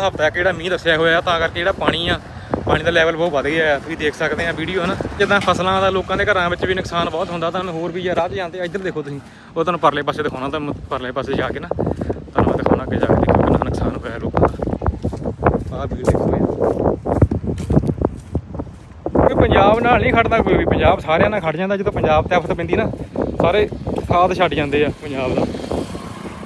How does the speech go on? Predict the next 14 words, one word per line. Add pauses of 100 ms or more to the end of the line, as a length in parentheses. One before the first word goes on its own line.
(760)
ਆਹ
ਦੇਖੋ
ਮਿੱਤਰੋ,
ਹੁਣ
ਜਿਹੜਾ
ਪਾਣੀ
ਦਾ
ਬਹਾਅ
ਆ,
ਪਾਣੀ
ਬਹੁਤ
ਤੇਜ਼
ਵਗਦਾ
ਪਿਆ।